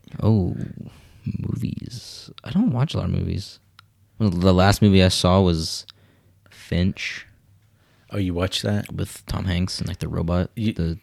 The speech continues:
Speaker 2: I
Speaker 1: post-
Speaker 2: watched that one, too.
Speaker 1: I thought it was pretty good.
Speaker 2: It, it just kinda
Speaker 1: It's confusing.
Speaker 2: There wasn't a lot of story.
Speaker 1: No, it was just survival.
Speaker 2: They didn't
Speaker 1: That's
Speaker 2: really
Speaker 1: pretty
Speaker 2: tell
Speaker 1: much
Speaker 2: you
Speaker 1: what it was.
Speaker 2: how it looked like there was, um, I hope this isn't a spoiler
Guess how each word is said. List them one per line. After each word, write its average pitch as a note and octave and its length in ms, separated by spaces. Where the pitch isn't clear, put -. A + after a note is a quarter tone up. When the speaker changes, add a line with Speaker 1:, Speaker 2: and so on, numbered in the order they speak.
Speaker 2:
I - 40
Speaker 1:
post- G#2 120
Speaker 2:
watched - 180
that F#2 140
one, F2 100
too. E2+ 340
Speaker 1:
I - 40
thought F3 120
it - 20
was B2 120
pretty F#2 220
good. - 160
Speaker 2:
It, - 220
it A2 100
just A2 200
kinda G#2+ 440
Speaker 1:
It's - 140
confusing. F2 480
Speaker 2:
There G#2+ 100
wasn't G#2+ 280
a F#2+ 40
lot F2+ 280
of - 80
story. E2 760
Speaker 1:
No, F2+ 360
it - 20
was F#2+ 160
just A#2 140
survival. E2+ 540
Speaker 2:
They A2 120
didn't A#2 180
Speaker 1:
That's A2 100
Speaker 2:
really G2 100
Speaker 1:
pretty F2 100
Speaker 2:
tell A2 120
Speaker 1:
much G2 100
Speaker 2:
you F#2 80
Speaker 1:
what - 20
it - 40
was. F#2 60
Speaker 2:
how F2+ 340
it F2 120
looked F#2+ 200
like F#2 180
there F2 140
was, E2+ 460
um, F#2+ 160
I F2+ 120
hope F2 280
this E2+ 200
isn't D#2+ 180
a D2+ 40
spoiler D#2+ 560